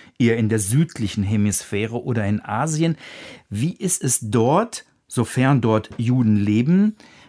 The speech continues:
um jüdisches Leben bestellt. Geht es dort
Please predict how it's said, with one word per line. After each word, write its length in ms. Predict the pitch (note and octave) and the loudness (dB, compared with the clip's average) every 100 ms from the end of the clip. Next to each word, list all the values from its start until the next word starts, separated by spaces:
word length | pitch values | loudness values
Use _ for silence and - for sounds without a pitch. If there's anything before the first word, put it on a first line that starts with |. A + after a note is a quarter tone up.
| _ _ _ _ - | _ _ _ _ 4
um 300 | D3 C#3+ C#3+ - | 8 8 4 0
jüdisches 760 | A#2 D3+ D3 C3 C#3 A#2+ - | 0 4 4 4 2 0 -4
Leben 480 | A#2+ B2+ C3 B2 A2+ | -2 2 2 4 2
bestellt. 480 | G#2+ - B2+ A2 F#2+ | 2 -2 0 0 0
Geht 160 | A#2 A#2+ | -2 -2
es 200 | - - | -4 0
dort 520 | B2+ C3 - - | 2 2 0 -6